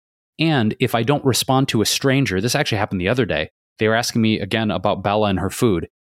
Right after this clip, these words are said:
And they're like, "Oh, I can see you're not responding. Unfollow." I'm like, "Then unfollow. Like, I don't owe you an answer." And that's the thing is people think that you owe them an answer now.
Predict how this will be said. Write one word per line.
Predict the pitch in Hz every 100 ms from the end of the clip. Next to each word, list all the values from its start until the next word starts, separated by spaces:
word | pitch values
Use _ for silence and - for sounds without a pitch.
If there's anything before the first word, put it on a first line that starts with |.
| _
And | 127
they're | 117
like, | 110 107 -
"Oh, | - 139 117
I |
can | 113 117
see | - 123
you're | 127
not | 110
responding. | 110 - 117 113 92 95
Unfollow." | 139 113 - 117 117 92 87
I'm | 113
like, | 110 107 - - _
"Then | 151 151 170
unfollow. | 165 196 - 180 196 98 - - _ _ -
Like, | 123 -
I | 160
don't | 185 165
owe | 165
you | 180 160
an | 135
answer." | 135 170 - - - _
And | - 135
that's | 160 -
the | 139
thing | - 190
is | 139
people | - 165 -
think | 139 - 170 -
that | 120
you | 113 147 -
owe | 139
them | 147 127
an | 107
answer | 110 110 90
now. | 80 - -